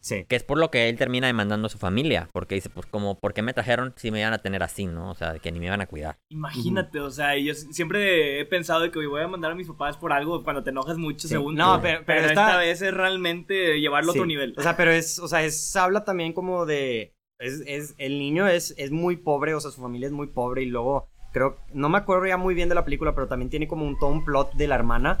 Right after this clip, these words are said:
Speaker 2: Sí.
Speaker 1: Y que es ahí también algo, varias cosas medio fuertes que suceden en la película. Y luego hay una escena, este, con un, con un bebé, que me acuerdo, o sea, que es un bebé y que, que, ah, era una escena de tensión, no me acuerdo muy bien qué pasaba.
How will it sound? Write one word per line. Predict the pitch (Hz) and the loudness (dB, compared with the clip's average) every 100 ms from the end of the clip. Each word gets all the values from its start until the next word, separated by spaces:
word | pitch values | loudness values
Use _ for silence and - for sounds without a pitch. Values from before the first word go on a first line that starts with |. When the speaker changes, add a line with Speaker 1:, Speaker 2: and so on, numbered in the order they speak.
| - | 2
Speaker 2:
Sí. | - 131 - | 4 4 6
Speaker 1:
Y | 131 | 8
que | 127 | 6
es | 120 - | 6 4
ahí | 143 135 | 4 4
también | 143 131 127 | 4 4 2
algo, | 131 131 135 123 120 | 2 2 2 2 2
varias | 120 117 135 | 0 -2 -2
cosas | 131 131 | -4 -4
medio | 139 131 120 | 0 0 0
fuertes | 117 107 - | 0 0 0
que | - | -2
suceden | 117 - 110 | -2 0 0
en | 131 | 0
la | 120 | 0
película. | 104 113 135 135 | -2 -2 -2 -2
Y | 127 | 0
luego | 113 135 | 0 2
hay | 139 | 2
una | 143 | 2
escena, | 147 135 131 147 139 _ _ - - | 2 2 2 2 0 _ _ -8 -2
este, | 123 - 135 | -2 0 0
con | 139 | 2
un, | 131 139 143 - | 2 0 -2 0
con | 131 131 | 2 4
un | |
bebé, | 147 170 151 165 - - - | 4 6 6 6 4 4 4
que | 139 | 4
me | 127 | 2
acuerdo, | 127 135 139 156 156 143 127 | 2 2 4 6 6 6 4
o | 139 | 0
sea, | 131 139 131 | 2 2 2
que | 139 131 131 135 | 0 2 2 0
es | 131 | 0
un | 165 | 2
bebé | 160 143 151 160 | 4 4 6 6
y | 151 156 | 4 -2
que, | - | -4
que, | 147 135 131 - | 0 2 2 2
ah, | 160 170 180 175 | 4 6 6 4
era | 160 175 | 4 4
una | 214 220 | 6 4
escena | 190 170 | 2 2
de | 208 | 2
tensión, | 175 151 147 | 0 -2 -2
no | 143 | 0
me | |
acuerdo | 185 202 | 2 2
muy | 196 190 | 4 4
bien | 175 | 2
qué | 175 | 0
pasaba. | 196 160 143 160 190 | -2 0 2 2 0